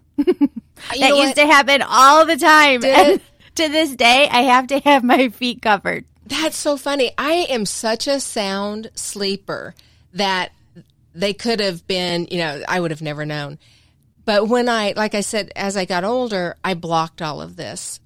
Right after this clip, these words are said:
Speaker 2: for a very long time. And when I
Speaker 1: Mm-hmm.
Speaker 2: came back and, and, um, opened back up to it, my agreement was with spirits. It's like, "You know what?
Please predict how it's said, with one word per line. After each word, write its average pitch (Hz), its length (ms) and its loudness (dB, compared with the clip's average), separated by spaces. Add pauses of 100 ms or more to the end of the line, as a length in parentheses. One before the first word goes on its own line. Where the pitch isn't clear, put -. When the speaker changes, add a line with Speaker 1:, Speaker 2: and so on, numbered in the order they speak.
(140)
Speaker 2:
for 156 440 -6
a 156 80 -6
very 175 480 -2
long 160 260 -4
time. 156 560 -10
And 160 160 -6
when 175 160 -4
I 156 120 -4
Speaker 1:
Mm-hmm. 151 80 -10
Speaker 2:
came 160 360 -8
back 202 580 -6 (360)
and, 170 280 -8
and, 170 280 -8
um, 147 380 -12 (380)
opened 202 300 -4
back 165 240 -6
up 220 180 -4
to 196 120 -8
it, 165 180 -8 (380)
my 208 180 -2
agreement 196 880 -4
was 165 640 -6
with 175 200 -6
spirits. 262 500 -6
It's - 120 -14
like, 175 220 -4
"You 254 80 -4
know 269 100 0
what? 247 240 -4